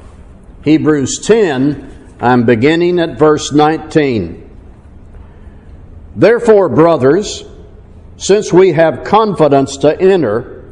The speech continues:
the holy places by the blood of Jesus, by the new and living way that he opened for us through the curtain, that is,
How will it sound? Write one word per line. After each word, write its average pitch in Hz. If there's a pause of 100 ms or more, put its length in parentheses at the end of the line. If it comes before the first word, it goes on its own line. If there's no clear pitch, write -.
(380)
the 131
holy 214
places 170 (460)
by 147
the 135
blood 175
of 180
Jesus, 131 (800)
by 175
the 151
new 202
and 170
living 185
way 165
that 123
he 156
opened 165
for 180
us 120 (240)
through 190
the 175
curtain, 151
that 143
is, 151